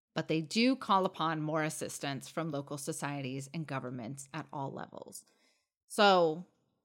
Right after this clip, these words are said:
great, eight thousand kids have been rescued and, like, provided a home, shelter. When they could be reunited with their families, they have been.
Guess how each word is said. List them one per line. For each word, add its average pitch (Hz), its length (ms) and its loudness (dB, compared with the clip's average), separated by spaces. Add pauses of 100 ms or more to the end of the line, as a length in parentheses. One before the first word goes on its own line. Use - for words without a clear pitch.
(140)
great, 247 440 8 (120)
eight 233 200 2
thousand 196 640 4
kids 147 720 2 (440)
have 175 200 0
been 180 140 4
rescued 123 640 -6 (680)
and, 170 160 0
like, 107 240 -6 (160)
provided 156 600 4 (160)
a 180 100 6
home, 147 480 0
shelter. 131 800 -2 (480)
When 175 220 0
they 165 100 4
could 165 220 -2
be 160 100 0
reunited 151 560 0
with 151 80 -4
their 151 140 -2
families, 147 420 -4
they 147 120 -2
have 143 360 -2
been. 143 380 -2